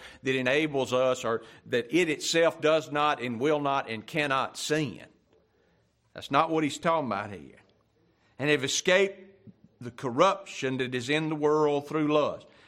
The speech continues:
And besides this," now we've been given exceeding great and precious promises. He says, "Besides this, giving all diligence." In other words, this ought to be our life's work. "Add to your faith virtue,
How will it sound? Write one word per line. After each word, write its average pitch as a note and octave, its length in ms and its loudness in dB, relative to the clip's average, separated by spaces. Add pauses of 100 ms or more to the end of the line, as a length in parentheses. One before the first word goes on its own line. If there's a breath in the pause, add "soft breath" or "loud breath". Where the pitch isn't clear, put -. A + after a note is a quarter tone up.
(120 soft breath)
And G2+ 160 -8
besides F#3+ 640 2
this," - 640 0 (400)
now A#2+ 120 -4
we've B3 180 2
been A#3+ 160 2
given G#3+ 420 0 (100)
exceeding B3 540 -2
great C4+ 300 2
and E3+ 120 -16
precious C4 400 -2
promises. G#3 520 0 (440 loud breath)
He G#3+ 140 2
says, A3 280 4
"Besides A#3 600 2
this, C#4 400 2
giving G#3+ 320 4
all C4 320 4
diligence." A#3 840 2 (100)
In C3+ 80 -2
other A3+ 140 6
words, G3+ 260 2
this C4+ 220 0
ought B3 140 6
to G#3+ 60 0
be A3 140 4
our F3 180 6
life's A#3+ 440 2
work. A3 500 0 (720 soft breath)
"Add F#3+ 440 4
to F3 100 0
your G3+ 280 6
faith C#4+ 640 2 (1600)
virtue, A2+ 380 -8